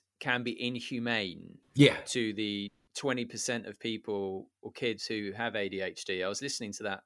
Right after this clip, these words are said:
Speaker 1: with my wife and she said, "Wow, that's so interesting." I mean, that's a powerful comment.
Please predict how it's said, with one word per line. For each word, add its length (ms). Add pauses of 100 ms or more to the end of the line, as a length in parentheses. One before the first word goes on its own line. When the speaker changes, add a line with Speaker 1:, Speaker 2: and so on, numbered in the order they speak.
Speaker 1:
with 120
my 120
wife 340
and 100
she 140
said, 300
"Wow, 320
that's 220
so 280
interesting." 420
I 40
mean, 160
that's 220
a 40
powerful 720
comment. 400